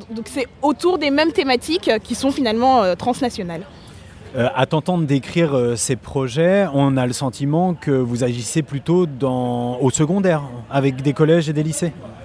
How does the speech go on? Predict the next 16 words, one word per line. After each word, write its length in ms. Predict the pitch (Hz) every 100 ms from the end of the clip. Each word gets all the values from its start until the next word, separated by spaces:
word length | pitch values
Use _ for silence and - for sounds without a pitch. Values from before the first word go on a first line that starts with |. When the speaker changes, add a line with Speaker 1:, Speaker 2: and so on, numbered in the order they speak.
| -
Speaker 1:
Tout 140 | 339 359
à 120 | 285
fait. 180 | 254 226
On 120 | 226 233
est 80 | 240
plutôt 400 | 277 311 339 339
sur, 360 | - 262 262
euh, 220 | 233 220
des 120 | 214 226
classes 220 | 269 277
de 100 | 254
collège 320 | 277 262 277
et 60 | 254
de 60 |
lycée. 420 | 226 220 269 349 - - - -
Euh, 280 | 226 226 220